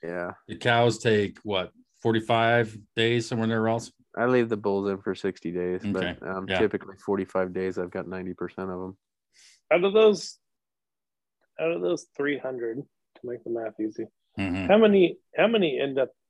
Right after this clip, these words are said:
Speaker 3: getting, like, slaughtered and killed and for
Speaker 2: Harvested?
Speaker 3: eating? Harvested.
Speaker 1: Um, it kinda depend-, I mean, depends on how they get bought, but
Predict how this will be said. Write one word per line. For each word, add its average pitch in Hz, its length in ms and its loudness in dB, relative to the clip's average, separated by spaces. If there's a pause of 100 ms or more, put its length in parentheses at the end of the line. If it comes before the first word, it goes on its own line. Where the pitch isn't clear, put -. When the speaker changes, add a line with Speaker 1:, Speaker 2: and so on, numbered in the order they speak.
(840)
Speaker 3:
getting, 123 440 0
like, 110 220 -8 (380)
slaughtered 113 560 -2
and 107 240 -10 (1000)
killed 110 300 0 (380)
and 117 120 -6
for - 40 -20
Speaker 2:
Harvested? 123 320 2
Speaker 3:
eating? 123 200 4 (1080)
Harvested. 135 360 4
Speaker 1:
Um, 120 480 2 (400)
it 156 280 -4
kinda 269 280 2
depend-, 127 380 0
I 123 40 -2
mean, 123 180 0
depends 135 300 0
on 123 100 0
how 127 120 2
they 123 120 4
get 110 220 -4
bought, 127 500 2
but 107 180 -6